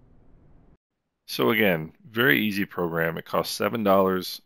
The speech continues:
from Steam. I think it's absolutely worth seven dollars. In NVIDIA Control Panel, in the in-game setting for Microsoft Flight Simulator, you set your max frame rate at half your monitor refresh rate. In the global settings,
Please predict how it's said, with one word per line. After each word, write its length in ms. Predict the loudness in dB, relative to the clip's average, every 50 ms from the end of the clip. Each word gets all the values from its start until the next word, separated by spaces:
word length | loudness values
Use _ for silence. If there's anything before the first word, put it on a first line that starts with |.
| _
from 260 | -8 -6 -4 -4 -4
Steam. 420 | -6 -10 -10 -8 -6 -6 -4 -4 -4
I 100 | -6 -6
think 160 | -6 -8 -10
it's 160 | -12 -8 -2
absolutely 480 | -2 -2 -2 -2 -6 -8 -6 -6 -6 -4
worth 220 | -4 -4 -4 -4
seven 300 | -4 -6 -6 -6 -4 -2
dollars. 520 | 0 2 4 4 4 2 0 -2 -6 -12 -18 _ _ _ _ _ _ _ _ _ _ _ _ _ _ _ _ _ _ _ _ _ _ _
In 220 | 0 0 2 2
NVIDIA 460 | 0 -2 -2 -2 0 0 0 0 -2 -4
Control 360 | -6 -10 -4 -2 -2 -2 -2
Panel, 520 | 0 2 2 4 4 4 2 0 -2 -6 _ _ _ _ _ _ _ _ _ _ _
in 140 | -8 -6 -4
the 100 | -6 -6
in-game 560 | -6 -4 -2 -2 -2 0 0 0 0 0 -2
setting 320 | -2 0 2 2 2 0
for 120 | -2 -4 -4
Microsoft 520 | -4 -4 -4 -6 -8 -4 -2 -2 -2 0
Flight 240 | 0 -2 -4 -2 -4
Simulator, 480 | -6 -6 -4 -2 -2 -2 -2 -2 -2
you 220 | -2 -4 -8 -12 -10
set 360 | -8 -8 -4 -4 -4 -4 -4
your 460 | -4 -4 -2 0 0 0 -2 -4 -8 _
max 440 | -12 -8 -2 2 2 2 2 2 -4
frame 320 | -6 -4 -2 -2 -2 -2 -2
rate 280 | -2 -2 -2 -2 -4
at 180 | -6 -8 -6 -6
half 380 | -2 2 4 4 4 2 -2
your 80 | -8 -6
monitor 380 | -2 -2 0 0 -2 -4 -4 -6
refresh 460 | -6 -8 -6 -4 -4 -4 -4 -4 -2
rate. 300 | 0 0 0 -2 -6 -10 _ _ _ _ _ _ _ _ _ _ _ _ _ _ _ _ _
In 280 | -4 -2 -2 -2 -2 -4
the 80 | -6 -8
global 480 | -8 -6 0 0 0 2 0 -2 -4
settings, 640 | -2 0 0 2 2 0 -2 -4 -6 -8 -12 -14